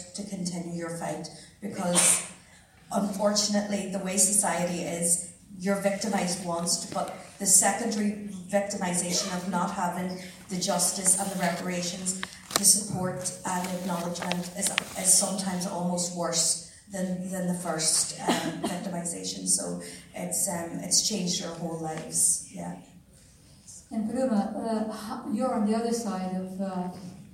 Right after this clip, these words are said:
Speaker 2: of this story. Uh, how do you help victims, and what, uh, K-, Kat just said, how do you get victims to be recognized,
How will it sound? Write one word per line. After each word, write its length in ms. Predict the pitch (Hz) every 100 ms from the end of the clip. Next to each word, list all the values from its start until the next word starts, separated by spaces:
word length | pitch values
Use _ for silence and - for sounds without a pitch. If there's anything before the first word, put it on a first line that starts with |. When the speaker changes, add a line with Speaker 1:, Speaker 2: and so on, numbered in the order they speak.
| - -
Speaker 2:
of 160 | 208 196
this 220 | 208 -
story. 580 | 208 202 208 214 220 - - - -
Uh, 120 | 214
how 440 | 214 - 277 302
do 120 | 240 233
you 680 | 220 233 220 220 277 - - - - -
help 500 | - 254 233 226 220 - -
victims, 840 | - 233 233 208 190 208 - - - - - - -
and 440 | 233 220 214 208 - -
what, 580 | 294 202 220 214 214 214
uh, 240 | 202 196 196 - -
K-, 200 | - 208 -
Kat 280 | 247 220 -
just 260 | 202 190
said, 280 | 202 180 185 - - -
how 200 | - 226
do 100 | 214
you 240 | 214 214 208
get 300 | 208 202 - -
victims 680 | 233 233 220 208 - - - - -
to 80 |
be 180 | 208 208
recognized, 1000 | 208 - - 208 185 180 175 175 - -